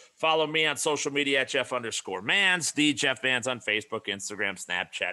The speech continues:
and TikTok. I am pumped up. This is episode sixty-two.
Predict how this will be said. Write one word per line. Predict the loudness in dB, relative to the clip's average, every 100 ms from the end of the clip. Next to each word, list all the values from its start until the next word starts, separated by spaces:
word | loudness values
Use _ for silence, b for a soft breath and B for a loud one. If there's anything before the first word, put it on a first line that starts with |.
| -4
and | -6 -6 -14
TikTok. | -2 -2 -2 -10 _ -2 0 0 -4 B B B 2
I | 4 6
am | 4
pumped | 2 0 2
up. | 2 0 0
This | 0 0
is | 0
episode | 0 0 0 0 2
sixty-two. | 2 0 0 -4 0 0 0 -4